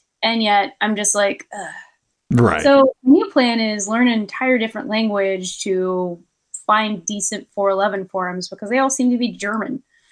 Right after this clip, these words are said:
Speaker 1: <laughs>
Speaker 2: Okay. Okay. <laughs> You're like, "I need to know more about my car. Let me fire up Babbel."
Speaker 1: Uh, done.
Speaker 2: Yeah.
Speaker 1: Um, what would be a Japanese nostalgic car? I feel like I would listen to that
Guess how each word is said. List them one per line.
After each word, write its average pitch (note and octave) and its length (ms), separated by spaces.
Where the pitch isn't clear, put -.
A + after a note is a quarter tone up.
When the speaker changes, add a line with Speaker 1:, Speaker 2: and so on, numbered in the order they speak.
Speaker 1:
<laughs> C#5+ 260
Speaker 2:
Okay. F3+ 560
Okay. G3 460
<laughs> - 260
You're F#3 160
like, C3+ 240
"I C#3 80
need F3 160
to F3+ 100
know E3 140
more D#3 220
about D3+ 180
my C#3 100
car. C3+ 260
Let A2+ 120
me A#2+ 80
fire B2+ 260
up - 160
Babbel." G#2+ 380
Speaker 1:
Uh, - 180
done. B3 460
Speaker 2:
Yeah. - 280
Speaker 1:
Um, A#3 640
what B3 240
would D4 180
be C#4+ 180
a B3 40
Japanese - 1080
nostalgic A3+ 680
car? - 360
I - 60
feel A3 280
like G3 320
I G#3 140
would B3 160
listen G#3 480
to G3 280
that G3 340